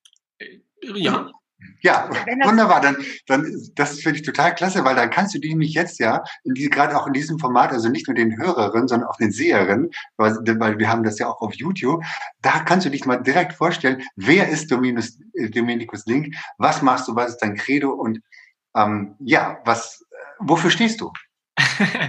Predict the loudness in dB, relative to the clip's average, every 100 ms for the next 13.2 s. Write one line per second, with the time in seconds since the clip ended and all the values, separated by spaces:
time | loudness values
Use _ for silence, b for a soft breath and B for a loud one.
0 | B B B B 0 0 -4 -18 -8 0
1 | 2 2 0 0 2 2 0 -4 -4 -4
2 | -2 -2 -2 0 0 2 2 2 0 4
3 | 2 2 0 2 2 0 B B B B
4 | -8 -2 0 0 -2 B B B B 4
5 | 6 4 0 -4 -6 -8 -14 -20 _ -4
6 | 0 0 0 -2 -6 -10 -10 -14 -10 0
7 | 2 2 -4 -6 -8 -14 _ _ _ _
8 | _ _ _ -6 2 2 2 0 2 4
9 | 6 4 2 2 4 2 2 0 2 2
10 | 2 0 0 -4 -4 -4 -2 -4 -4 -2
11 | -2 -2 -4 -4 -4 -4 -4 -4 -2 -2
12 | 0 0 0 0 0 -2 -4 -6 -6 -2
13 | 0 0